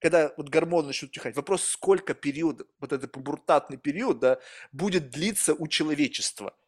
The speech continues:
И как в этот момент мы успеем нахар-, <laughs> накосячить. Потому что если вот в этой, когда гор-, бур-, бурлят гормоны, у всех был такой пережи-, пережиток в жизни, я, мне кажется, м, м, э, мне кажется, шестьдесят процентов всех косяков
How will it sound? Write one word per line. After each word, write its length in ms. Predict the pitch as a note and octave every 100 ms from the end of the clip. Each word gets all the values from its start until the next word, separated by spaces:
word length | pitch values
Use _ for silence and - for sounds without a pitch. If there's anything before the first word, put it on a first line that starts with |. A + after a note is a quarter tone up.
| -
И 60 | D3+
как 280 | G#3+ F#3+
в 60 | E3
этот 240 | F3 E3+ D#3+
момент 340 | D3+ A#3 A#3+
мы 140 | E3 D3+
успеем 540 | - - A3 E3+ C3+
нахар-, 320 | D3+ - F#3+ -
<laughs> 40 |
накосячить. 920 | A3+ - D4 - - C4+ - - - - C4+ D#4 C4+
Потому 360 | G3+ B3+ D4
что 140 | A#3+ B3
если 360 | A#3 C4 C4
вот 180 | G3 G#3
в 40 | G#3+
этой, 200 | G#3+ G3+
когда 200 | F#3+ F3+
гор-, 260 | E3+ F3+ D#3+
бур-, 340 | E3+ F#3+ E3
бурлят 440 | D#3 F#3+ G3 D#3
гормоны, 480 | C#3+ E3 F#3 F3+ C3+ - - - _
у 60 | E3+
всех 260 | - F#3+ C#3
был 140 | C3+
такой 240 | C3 C#3+
пережи-, 380 | C3+ C#3 C3+ C#3 C3+
пережиток 440 | D3+ C#3+ C#3+ B2+
в 40 |
жизни, 300 | B2+ G#3+ G3+
я, 160 | B2+ D3
мне 120 | D3
кажется, 340 | D#3 C#3 B2+ - - - D3+
м, 120 | D#3
м, 520 | F#3 D#3+ D#3+ D3 D3 C#3 - -
э, 180 | C#3+ C3+
мне 160 | C#3+
кажется, 240 | C#3 D3 C#3+
шестьдесят 420 | - F#3 F#3+ D#3+
процентов 440 | D#3+ - E3 E3+
всех 180 | - D#3
косяков 440 | D#3+ - E3 G#3+